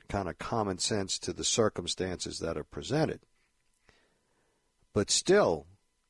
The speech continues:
you have those that feel very strongly about once they have a right and or a privilege that they decide that the best place for them to try and defend and exercise the right or privilege is to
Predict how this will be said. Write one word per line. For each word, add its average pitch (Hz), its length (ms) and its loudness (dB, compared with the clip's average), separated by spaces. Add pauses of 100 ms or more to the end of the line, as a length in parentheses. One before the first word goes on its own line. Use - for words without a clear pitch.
(640)
you 113 160 4
have 107 280 4
those 107 600 4
that - 180 -2
feel 98 200 4
very 92 300 2
strongly 110 800 0
about 87 320 0
once 95 420 -4
they 90 220 0
have 95 360 0
a 85 140 0
right 98 460 0
and 92 260 -4
or 90 300 -2
a 87 180 -2
privilege 95 680 0
that 85 160 -6
they 92 180 0
decide 92 560 0
that 87 200 -2
the - 80 -6
best 98 320 -2
place 90 300 -2
for - 140 -8
them 120 440 2 (520)
to 101 160 0
try 104 320 2
and 87 200 -2
defend 123 600 0
and 82 180 -4
exercise 101 640 2
the 92 120 0
right 92 280 2
or 92 100 0
privilege 92 720 0 (160)
is 90 400 -2
to 85 260 -6